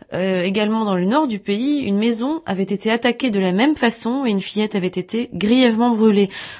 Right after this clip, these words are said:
Plusieurs attaques similaires ont été dénombrées au cours de l'année passée.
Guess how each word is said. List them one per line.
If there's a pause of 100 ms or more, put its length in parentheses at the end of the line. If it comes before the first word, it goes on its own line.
Plusieurs
attaques
similaires
ont
été
dénombrées
au
cours
de
l'année
passée.